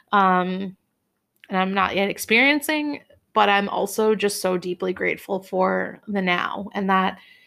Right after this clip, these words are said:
you know, the year that this pandemic happened, I was someone who had a roof over my head. And for me,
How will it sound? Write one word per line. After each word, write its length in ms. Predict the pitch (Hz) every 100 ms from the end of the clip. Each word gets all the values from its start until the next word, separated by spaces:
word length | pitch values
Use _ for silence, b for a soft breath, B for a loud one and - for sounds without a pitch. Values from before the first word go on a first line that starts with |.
| b b
you 120 | 190
know, 200 | 190 202
the 100 | 202
year 560 | 180 185 190 202 202 - _
that 140 | 190 196
this 160 | 202
pandemic 440 | - 190 185 185 190
happened, 540 | 180 196 208 214 226
I 200 | - 190
was 520 | 180 180 196 190 - b b b b b _ _ _
someone 560 | - 196 190 196 196 196
who 480 | 190 - 185 196 190
had 460 | - 180 185 180
a 60 | 185
roof 260 | 180 214
over 200 | 214 190
my 100 | 180
head. 420 | 175 170 110 220 - -
And 680 | 180 180 185 180 180 185 - _ _ _ _ _ _ _
for 200 | - 190
me, 580 | 190 190 196 220 247